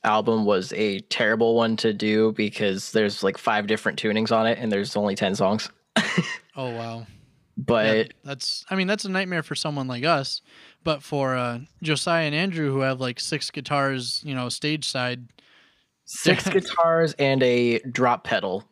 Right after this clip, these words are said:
Speaker 1: makes your, the
Speaker 2: Yeah.
Speaker 1: job a lot easier.
Speaker 2: <laughs> There you go.
Speaker 1: But I would say it's going to dominantly be drop C and drop A.
Speaker 2: Wow.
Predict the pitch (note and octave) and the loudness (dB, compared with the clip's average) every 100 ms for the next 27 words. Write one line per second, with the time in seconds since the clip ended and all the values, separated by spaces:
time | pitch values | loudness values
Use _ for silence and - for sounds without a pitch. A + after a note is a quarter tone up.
0 | - A2+ G#2 G2 - - - _ _ B2+ | -8 -2 0 -2 -4 -8 -10 _ _ 2
1 | A2 A2 G#2+ G2 - - F#2+ F2+ F2+ F2+ | 4 2 2 0 -2 -2 -4 -4 -2 -2
2 | - F#3 - D3+ - - C#3 - - - | -2 -4 -10 -14 -14 -14 -16 -18 -20 -20
3 | - - - C3+ C#3 B2 B2+ B2+ B2+ B2 | -20 -20 -14 -6 -2 -2 2 4 4 2
4 | - C3 C#3 D#3 D3 - D#3 D3+ D3 C3+ | 0 0 4 2 0 2 4 4 4 2
5 | C3 - D#3+ D3 C3+ C3+ C3+ - C3+ A#2+ | -2 -8 -6 0 2 4 0 0 -2 2
6 | B2+ A#2 A#2+ A#2+ A2 B2 A#2 A2+ A2+ G#2+ | 2 2 2 2 2 0 0 0 2 2
7 | - - A#2 G#2+ G2+ F#2+ - A#2 G2+ - | 0 -6 -2 -2 0 -2 -2 -8 -8 -10
8 | _ _ _ _ _ _ _ _ _ _ | _ _ _ _ _ _ _ _ _ _
9 | _ _ B2 C#3 A#2+ | _ _ -4 -2 -2